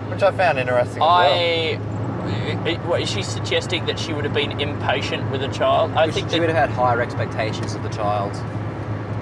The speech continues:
Speaker 2: Yeah. I don't know. She was having the expectation that Coco would redefine our concept of the self.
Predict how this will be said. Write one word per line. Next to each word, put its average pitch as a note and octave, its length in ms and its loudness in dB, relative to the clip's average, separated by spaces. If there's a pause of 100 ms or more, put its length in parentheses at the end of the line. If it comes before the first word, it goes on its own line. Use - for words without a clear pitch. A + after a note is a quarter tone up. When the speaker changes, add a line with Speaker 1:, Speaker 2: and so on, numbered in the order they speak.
(1120)
Speaker 2:
Yeah. E3+ 460 4 (2000)
I F3 160 4
don't F3+ 100 -2
know. F3 180 2
She - 160 0
was D3 140 0
having D3+ 340 2
the C#3+ 80 0
expectation C#3 680 0
that A#2+ 160 -2
Coco C#3 340 2
would B2 160 -2 (240)
redefine C3 520 0
our A#2+ 180 0
concept B2+ 380 -2
of - 80 -6
the B2+ 80 -6
self. B2 380 0